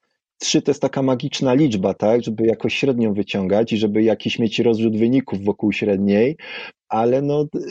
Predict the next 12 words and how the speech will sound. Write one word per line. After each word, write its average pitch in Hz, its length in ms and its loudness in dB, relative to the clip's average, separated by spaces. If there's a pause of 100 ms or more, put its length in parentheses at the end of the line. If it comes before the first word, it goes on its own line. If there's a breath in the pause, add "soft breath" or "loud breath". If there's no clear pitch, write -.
(180)
już 131 300 -2
grupa 165 400 0
pięciu, 185 420 0
sześciu 170 360 -2
pomiarów 147 500 2
niezależnych, 135 680 2
czyli 117 200 -2
w - 60 -10
tym 127 100 -2
wypadku 123 440 -4
niezależnych 123 640 -2
rodzin, 117 500 -2